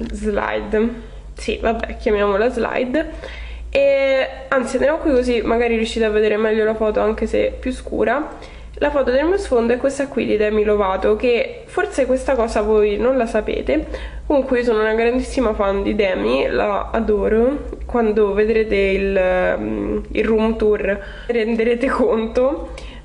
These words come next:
ma non vi spoilerò niente. Comunque, eh, arriverà anche, ops,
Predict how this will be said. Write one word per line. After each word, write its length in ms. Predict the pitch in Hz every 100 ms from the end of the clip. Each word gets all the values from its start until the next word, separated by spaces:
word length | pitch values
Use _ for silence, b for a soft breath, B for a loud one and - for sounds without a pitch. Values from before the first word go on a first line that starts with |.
| 226
ma 120 | 233
non 280 | 233 226 240
vi 120 | 226
spoilerò 600 | - - 214 214 208 214
niente. 720 | 233 220 202 196 208 285 302 -
Comunque, 640 | - 269 196 208 214 226 - B B B B -
eh, 460 | - 233 226 208 208 190 104 - - - - - -
arriverà 520 | - 233 208 208 185
anche, 540 | 101 202 - 113 - -
ops, 420 | - - - -